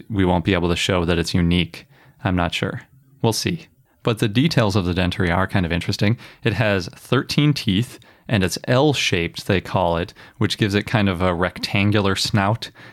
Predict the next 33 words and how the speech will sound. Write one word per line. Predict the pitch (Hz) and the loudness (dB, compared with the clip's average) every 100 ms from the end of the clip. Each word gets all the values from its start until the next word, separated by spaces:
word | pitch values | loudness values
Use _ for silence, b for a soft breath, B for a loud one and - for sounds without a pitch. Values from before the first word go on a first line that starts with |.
| B | B
It's | - - | -16 -2
got, | 107 110 | -2 0
you | 110 | 0
know, | 92 90 | 0 2
more | 95 | 0
of | 90 | 0
an | 90 - | -2 0
angular | 95 98 101 98 95 | 0 2 2 2 0
kind | - 107 98 | 0 0 0
of | 90 | -2
jaw. | 92 104 95 95 98 B B | 0 2 4 2 0 B B
Like, | 101 - | -4 -2
you | 95 | 0
can | 90 | 2
think | - - | 2 0
of | 87 | -2
some | - 95 | 0 0
of | 87 | 2
those | 90 87 82 | 2 0 -2
dogs, | 92 87 92 87 | 0 2 0 0
like | 95 87 - B - | -2 -2 -6 B -6
maybe | 101 90 | 0 0
a | |
Schnauzer | - - 95 87 92 95 90 | -2 -2 2 2 2 2 2
or | |
something | 90 101 90 95 90 | 2 -2 0 0 0
that | |
has | 92 92 90 | 0 -2 0
that | 92 | -2
kind | - 92 | -4 -6
of | |
squared | - - 104 92 92 | -6 -4 0 2 2
off | 92 92 - - | 2 2 0 -14